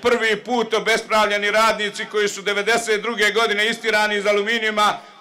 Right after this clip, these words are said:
počinju naplaćivati svoj ratom izgubljeni staž. Ja sam bezbroj puta od svojih kolega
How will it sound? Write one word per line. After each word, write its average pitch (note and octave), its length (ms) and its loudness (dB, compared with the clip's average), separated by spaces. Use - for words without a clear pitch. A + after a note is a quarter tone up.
počinju A#3 640 2
naplaćivati A3 960 0
svoj A3+ 460 0
ratom A3+ 640 0
izgubljeni G#3 580 0
staž. G3+ 460 2
Ja F#3 160 -2
sam F3+ 180 -6
bezbroj D3 440 -2
puta D#3+ 320 -8
od C3+ 100 -10
svojih D#3 240 -8
kolega C#3 580 -4